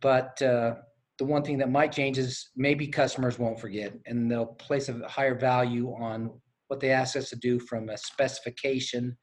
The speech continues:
a cleaning quality, um, actual testing of services versus just,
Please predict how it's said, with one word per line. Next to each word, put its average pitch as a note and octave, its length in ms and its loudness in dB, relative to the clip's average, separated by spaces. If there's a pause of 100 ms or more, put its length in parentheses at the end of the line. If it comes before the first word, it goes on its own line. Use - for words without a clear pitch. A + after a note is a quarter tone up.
(640)
a A2+ 80 -6
cleaning D3 480 0
quality, B2+ 920 2 (160)
um, G2+ 460 -10 (1800)
actual C#3 420 2
testing C#3 540 0
of - 100 -2
services C3+ 440 -2
versus C3 400 0
just, - 260 -4